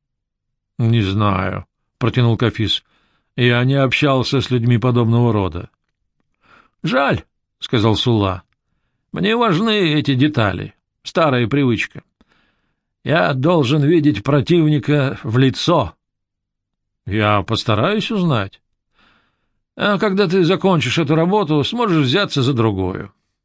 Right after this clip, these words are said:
Я хотел бы иметь список статуй и картин, которые хранятся в Афинах. Каталог великих творений,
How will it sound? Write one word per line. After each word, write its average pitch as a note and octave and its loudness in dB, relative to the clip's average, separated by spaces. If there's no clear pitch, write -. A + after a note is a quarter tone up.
Я E3+ 0
хотел D#3+ 2
бы D#3 4
иметь D#3+ 0
список D#3 -4
статуй E3 0
и D3 2
картин, D3+ -2
которые E3 2
хранятся D#3+ 0
в C#3 2
Афинах. C3+ -6
Каталог G3 0
великих D#3 0
творений, D#3+ -2